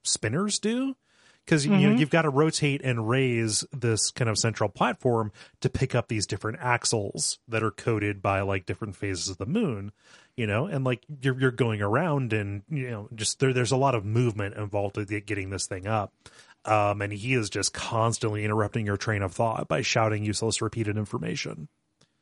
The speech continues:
Speaker 2: Yeah. Yeah. It's really obnoxious.
Speaker 1: Yeah.
Speaker 2: Uh, so getting, getting, doing a puzzle while being yelled at is, is part of the experience of this game for sure.
Speaker 1: Yes.
Speaker 2: Yeah.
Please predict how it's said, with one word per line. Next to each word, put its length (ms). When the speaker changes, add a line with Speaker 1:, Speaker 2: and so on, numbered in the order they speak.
Speaker 2:
Yeah. 320
Yeah. 180
It's 160
really 340
obnoxious. 600
Speaker 1:
Yeah. 180
Speaker 2:
Uh, 240
so 160
getting, 200
getting, 520
doing 200
a 40
puzzle 240
while 120
being 160
yelled 220
at 200
is, 240
is 140
part 160
of 40
the 60
experience 360
of 60
this 100
game 220
for 140
sure. 280
Speaker 1:
Yes. 480
Speaker 2:
Yeah. 120